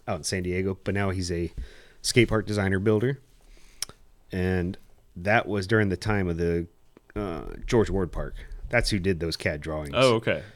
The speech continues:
Speaker 1: Yeah, so we hired them with, um, this money, again, Pepsi Refresh gr-,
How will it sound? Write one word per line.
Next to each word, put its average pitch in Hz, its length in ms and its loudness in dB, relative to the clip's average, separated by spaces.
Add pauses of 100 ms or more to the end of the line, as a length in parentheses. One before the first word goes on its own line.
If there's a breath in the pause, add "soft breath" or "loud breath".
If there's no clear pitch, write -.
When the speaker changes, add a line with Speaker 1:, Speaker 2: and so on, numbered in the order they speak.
Speaker 1:
Yeah, 85 240 0
so - 160 0
we 117 120 8
hired 110 320 4
them 76 320 -4 (220)
with, - 420 -2
um, 87 460 -2 (200)
this - 160 -2
money, 92 440 2 (600 soft breath)
again, 90 520 0 (100)
Pepsi 98 340 0
Refresh 101 460 0
gr-, 117 140 0